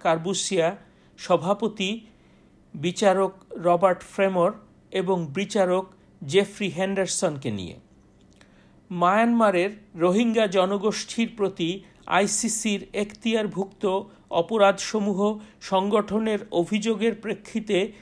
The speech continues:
একটি তদন্ত শুরুর জন্য চৌঠা জুলাই দুই হাজার উনিশ তারিখে প্রসিকিউটর কর্তৃক দায়েরকৃত নিবেদনের প্রেক্ষিতে এই অনুমোদনটি দেয়া হয়।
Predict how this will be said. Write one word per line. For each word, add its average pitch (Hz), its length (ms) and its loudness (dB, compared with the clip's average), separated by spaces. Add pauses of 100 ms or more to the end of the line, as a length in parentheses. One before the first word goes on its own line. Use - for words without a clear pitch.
(320)
একটি 185 260 -4 (100)
তদন্ত 208 460 2 (180)
শুরুর 208 360 -2
জন্য 175 300 0 (760)
চৌঠা 233 380 2
জুলাই 170 440 4 (400)
দুই 190 200 0
হাজার 202 340 2 (100)
উনিশ 202 300 -2 (140)
তারিখে 190 500 0 (440)
প্রসিকিউটর 226 800 -2
কর্তৃক 190 560 0 (440)
দায়েরকৃত 190 680 4 (540)
নিবেদনের 202 720 2 (100)
প্রেক্ষিতে 196 560 -2 (360)
এই 175 180 2 (120)
অনুমোদনটি 196 760 0
দেয়া 147 360 2
হয়। 107 180 -10